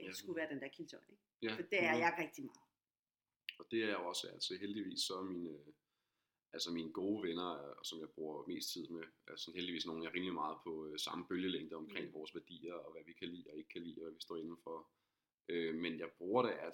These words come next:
Speaker 1: til, så, så, så sidder jeg der i selskabet og tænker, "Skal jeg tage den her nu, den her kamp, eller ej?" Ikke? Og mit moralske kodex byder mig, at det skal jeg jo egentlig helst gøre, øh, på en eller anden fornuftig måde. Øhm, og du har ret, og det er skidesvært, og jeg kan forestille, det er endnu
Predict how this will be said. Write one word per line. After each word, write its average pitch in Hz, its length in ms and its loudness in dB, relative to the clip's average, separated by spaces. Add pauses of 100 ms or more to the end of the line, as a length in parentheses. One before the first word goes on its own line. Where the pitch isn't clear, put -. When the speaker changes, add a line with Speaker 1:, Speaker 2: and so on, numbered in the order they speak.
Speaker 1:
til, 90 120 0
så, - 200 0
så, 104 160 -2 (200)
så 104 140 0
sidder 104 160 2
jeg 104 80 2
der 101 100 2
i 92 80 0
selskabet 87 420 0
og 82 60 -2
tænker, 90 200 -2
"Skal - 160 -2
jeg 95 100 -4
tage 113 200 2
den 113 180 4
her 104 80 0
nu, 92 200 -2
den 92 100 -8
her 87 100 -4
kamp, - 320 -6
eller 87 140 -4
ej?" 73 320 -4
Ikke? 110 120 -10 (640)
Og 85 220 0
mit 87 120 -6
moralske 95 400 2
kodex 104 420 -2
byder 98 140 2
mig, 90 120 0
at - 60 -8
det 92 100 -2
skal - 140 2
jeg 110 80 4
jo 113 60 6
egentlig 98 220 0
helst 101 320 6
gøre, 76 480 -2
øh, 82 220 -2
på 98 60 -2
en 90 60 0
eller 87 160 -2
anden 87 140 -2
fornuftig 87 440 -4
måde. 82 320 -6 (140)
Øhm, 76 340 -12 (600)
og 95 80 2
du 101 60 6
har 101 80 6
ret, 107 100 2
og 107 60 0
det 120 60 0
er 131 40 2
skidesvært, 139 560 4
og 107 60 -2
jeg 107 60 0
kan 110 80 -4
forestille, 127 300 0
det 123 80 -2
er - 40 -18 (100)
endnu 147 220 6